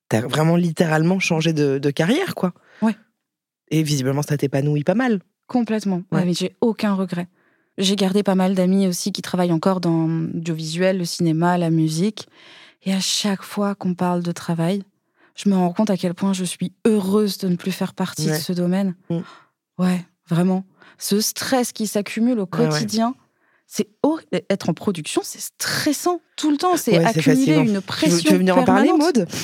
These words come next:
Speaker 1: <laughs> Ma directrice de prod. <laughs>
Speaker 2: Mais, et des fois, moi, combien de fois je me suis dit, mais à quoi bon ?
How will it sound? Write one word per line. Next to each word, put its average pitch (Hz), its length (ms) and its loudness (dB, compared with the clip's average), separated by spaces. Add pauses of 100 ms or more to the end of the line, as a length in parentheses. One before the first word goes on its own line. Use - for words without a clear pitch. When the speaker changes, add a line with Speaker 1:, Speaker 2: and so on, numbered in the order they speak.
(160)
Speaker 1:
<laughs> - 300 -2
Ma 165 120 4
directrice 170 440 2
de 151 100 4
prod. 156 320 2 (440)
<laughs> - 840 -6
Speaker 2:
Mais, 180 680 -2 (480)
et 226 80 2
des 214 140 2
fois, 311 320 0 (120)
moi, 214 200 0
combien 294 300 2
de 262 40 -2
fois 302 180 2
je 247 80 0
me 220 80 2
suis 226 220 -2
dit, 269 180 2
mais 185 200 0
à 185 140 2
quoi 196 260 -2
bon ? 214 220 0